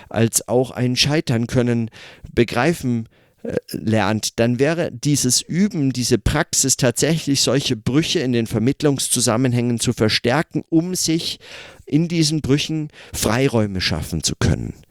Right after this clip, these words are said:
Und das muss geübt werden. Und das ist umso vertrackter, als dafür si-, sich praktisch nie Zeit, äh, nie die Gelegenheit bietet, denn alles andere ist immer bevorzugt, die Vermittlungsverhältnisse auch zu spielen und auszuleben,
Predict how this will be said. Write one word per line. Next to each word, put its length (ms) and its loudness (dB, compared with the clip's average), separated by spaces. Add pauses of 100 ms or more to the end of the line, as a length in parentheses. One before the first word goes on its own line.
(240)
Und 160 2
das 180 0
muss 200 0
geübt 360 0
werden. 400 -4 (260)
Und 140 0
das 160 2
ist 140 -4
umso 320 0
vertrackter, 560 0
als 220 -2
dafür 420 2
si-, 240 -6
sich 420 0
praktisch 420 2
nie 180 0
Zeit, 280 0 (440)
äh, 180 2 (160)
nie 440 2
die 140 -6
Gelegenheit 720 0
bietet, 380 2 (400)
denn 260 2
alles 300 2
andere 480 0
ist 180 -2
immer 220 2
bevorzugt, 720 -2
die 80 4
Vermittlungsverhältnisse 1300 0
auch 300 0 (280)
zu 160 0
spielen 480 0
und 180 -2
auszuleben, 920 0